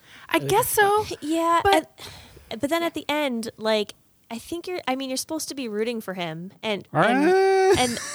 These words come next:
Speaker 3: are,
Speaker 1: <laughs>
Speaker 3: are you not?
Speaker 4: I don't
Speaker 3: I mean, at the
Speaker 4: know.
Speaker 3: end, he's, he's like, "I'm gonna get together," or th-, "He's together with that other," like, I am bummed out that they get together at the end.
Speaker 4: Mm-hmm.
Speaker 1: Mm-hmm.
Speaker 3: Like,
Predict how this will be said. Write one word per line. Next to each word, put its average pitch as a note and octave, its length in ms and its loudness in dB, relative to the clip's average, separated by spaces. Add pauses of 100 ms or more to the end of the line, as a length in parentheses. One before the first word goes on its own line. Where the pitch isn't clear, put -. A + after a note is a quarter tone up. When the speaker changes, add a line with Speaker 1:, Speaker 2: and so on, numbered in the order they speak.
(140)
Speaker 3:
are, C4+ 140 4 (500)
Speaker 1:
<laughs> C#4+ 60 8
Speaker 3:
are C#4 80 6
you E4 140 2
not? D4+ 480 0 (140)
Speaker 4:
I B2 180 2
don't G3+ 180 6
Speaker 3:
I B2+ 40 6
mean, C#3 100 8
at - 20 8
the B2+ 100 8
Speaker 4:
know. F#4 60 6
Speaker 3:
end, F#4+ 120 0
he's, E4 340 -2 (180)
he's C4 280 -6
like, B3 240 0
"I'm G3+ 160 -4
gonna A3+ 140 -4
get A3+ 200 -6
together," A#3+ 500 -4
or G#3+ 200 -4
th-, G#3 160 -12
"He's A3+ 160 -8
together G#3+ 400 -4
with G#3+ 180 -6
that G3+ 160 -4
other," G3 220 -6
like, A3+ 220 -4 (340)
I B3+ 120 2
am D4+ 280 -2
bummed G#3+ 400 0
out G3 320 0
that G3 160 -4
they F#3+ 160 -2
get F#3 160 -6
together E3 380 -4
at E3+ 160 -10
the - 160 -12
end. - 400 -14 (240)
Speaker 4:
Mm-hmm. F2 420 -8
Speaker 1:
Mm-hmm. G3+ 240 -10
Speaker 3:
Like, G#3+ 320 0